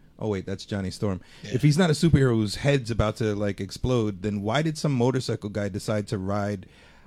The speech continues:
Speaker 1: I cou-, I couldn't make sense of this. At the, I'm, I'm sorry, I'm not actually suggesting that it was Ghost Rider.
Speaker 2: <laughs>
Speaker 1: I'm just wondering what the hell was happening in that scene.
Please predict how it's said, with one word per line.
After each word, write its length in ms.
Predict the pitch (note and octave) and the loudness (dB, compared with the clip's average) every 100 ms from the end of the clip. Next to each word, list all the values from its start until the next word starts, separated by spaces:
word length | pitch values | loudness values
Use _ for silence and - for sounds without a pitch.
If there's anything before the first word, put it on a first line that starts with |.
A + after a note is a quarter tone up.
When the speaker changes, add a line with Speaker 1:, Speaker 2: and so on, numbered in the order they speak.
| - | -4
Speaker 1:
I 120 | B2 | -2
cou-, 280 | C3 - D3 | -2 0 0
I 140 | - G#2 | 0 -2
couldn't 320 | - C#3 B2+ | 0 0 0
make 160 | A#2+ | -2
sense 260 | - A#2 - | -2 -4 -4
of 120 | G2+ | -4
this. 500 | G2+ G2 - - - - - | -2 -2 -4 -12 -18 -20 -10
At 120 | - | -6
the, 80 | G2+ | -2
I'm, 180 | G#2 - G#2 | -2 -2 -4
I'm 100 | G#2 | -4
sorry, 240 | G#2 F2 | -4 -4
I'm 140 | G2+ | -2
not 200 | A2+ A2+ - | -2 -2 -2
actually 420 | F2+ G2+ - F#2+ | -6 -4 -2 -4
suggesting 540 | - E2+ F#2+ F2 F2+ | -4 -6 -6 -4 -8
that 100 | F2+ | -6
it 60 | E2 | -6
was 100 | E2+ | -8
Ghost 280 | F2 E2+ - | -8 -8 -2
Rider. 280 | D#2+ D#2+ D#2+ - | -2 -2 -10 -10
Speaker 2:
<laughs> 200 | D#3 - | -8 -4
Speaker 1:
I'm 100 | A2 | -2
just 180 | B2 B2+ | 0 0
wondering 720 | A2 A#2 A2+ G#2 F#2+ F#2 F2 - - - - - | 0 0 0 0 -2 -4 -8 -12 -20 -20 -20 -10
what 160 | F#2+ F#2+ | -6 -4
the 80 | |
hell 240 | F#2+ G2 F#2 | -4 -4 -6
was 140 | F2+ | -8
happening 580 | F#2 F2 F2+ E2+ F2 E2+ | -8 -10 -8 -8 -8 -10
in 180 | - F2 | -10 -8
that 200 | E2+ D2+ | -8 -10
scene. 440 | - F2+ D#2+ D2+ | -10 -8 -8 -10